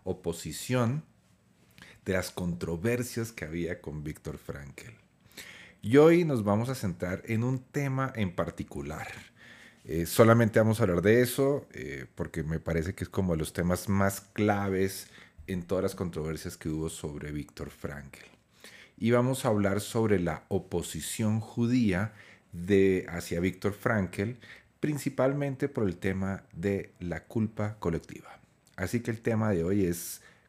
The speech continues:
controversias de Víctor Frankl y la comunidad judía. Espero que disfruten este episodio y, bueno, pongámonos en marcha.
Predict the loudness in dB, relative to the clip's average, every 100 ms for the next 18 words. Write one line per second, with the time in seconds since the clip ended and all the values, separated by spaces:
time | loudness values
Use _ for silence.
0 | -2 -2 2 4 4 2 -2 -2 -2 -2
1 | 0 -2 -2 -6 -4 -2 0 0 -2 -2
2 | -4 -8 -16 _ _ -4 -2 -2 -2 -6
3 | -4 -4 -6 -6 -6 -8 -12 -18 _ -8
4 | -8 -8 -14 -16 _ -20 -20 -20 _ -18
5 | -2 0 0 0 -2 -2 -2 -4 -2 -2
6 | -2 -2 -2 4 6 8 6 2 -4 -20
7 | -20 -20 _ -2 4 4 2 -4 _ _
8 | _ -14 -8 -4 -2 -2 -8 _ _ _
9 | _ 0 2 4 4 4 2 2 -2 -4
10 | -8 -14 -16